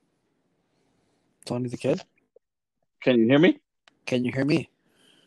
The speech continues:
Speaker 2: I can hear you.
Speaker 1: All right, cool. And I could hear you. So for a quick second, I thought I lost connection with the main guy, but he's still here, and I'm still here.
Speaker 2: <laughs>
Speaker 1: So we're good.
Speaker 2: There you go. Yes.
Speaker 1: So do you remember? You, you remember when they used to do the, uh, like,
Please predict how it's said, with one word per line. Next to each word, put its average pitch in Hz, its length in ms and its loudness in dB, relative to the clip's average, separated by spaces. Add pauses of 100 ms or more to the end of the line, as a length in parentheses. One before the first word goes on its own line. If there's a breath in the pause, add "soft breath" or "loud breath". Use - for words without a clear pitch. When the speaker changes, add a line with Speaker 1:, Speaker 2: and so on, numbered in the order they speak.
(420)
Speaker 2:
I 123 80 2
can 120 160 -2
hear 117 120 4
you. 151 300 6 (400)
Speaker 1:
All 117 80 -2
right, 117 160 0 (120)
cool. 139 180 -4
And 117 100 -8
I 120 80 -6
could 117 140 -10
hear 120 160 -6
you. 139 180 -4
So 110 160 -14
for 110 80 -14
a 107 40 -10
quick 139 180 -4
second, 123 260 -4
I 120 60 -4
thought 127 200 -2
I 117 100 -8
lost 117 200 -4
connection 123 380 -8
with 120 100 -10
the 123 60 -14
main 120 280 -6
guy, 131 200 -2
but - 160 -2
he's 123 180 -2
still 120 180 -6
here, 139 300 -8 (120)
and 117 120 -16
I'm 123 120 -14
still 127 240 -8
here. 151 220 -4 (100)
Speaker 2:
<laughs> 214 120 -14
Speaker 1:
So - 220 -12
we're 117 100 -10
good. 135 220 -6 (100)
Speaker 2:
There 104 140 0
you 104 80 -2
go. 101 120 -8 (520 loud breath)
Yes. - 380 -2 (800)
Speaker 1:
So - 140 -10
do 131 60 -8
you 156 60 0
remember? 240 320 -4 (100)
You, 143 240 -2
you 170 120 2
remember 208 300 0
when 170 140 -2
they 156 80 -8
used 156 180 -6
to 151 60 -6
do 143 200 -2
the, 135 320 -4
uh, 127 240 -4
like, 123 220 -8